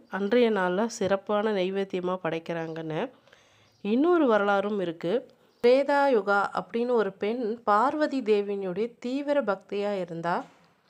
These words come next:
திரேதாயுவுக்கு திருமணம் நடந்தது. அந்த காலத்துலலாம் திருமணமான நான்காவது நாள்ல தான்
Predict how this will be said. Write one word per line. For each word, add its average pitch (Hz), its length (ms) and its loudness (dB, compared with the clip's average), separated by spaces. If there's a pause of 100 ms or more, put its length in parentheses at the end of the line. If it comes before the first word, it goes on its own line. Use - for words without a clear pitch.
(420)
திரேதாயுவுக்கு 269 800 2 (120)
திருமணம் 262 540 -2
நடந்தது. 175 520 -2 (840)
அந்த 233 260 -2
காலத்துலலாம் 269 800 2
திருமணமான 269 800 0 (120)
நான்காவது 247 720 2
நாள்ல 196 420 -2
தான் 180 200 -4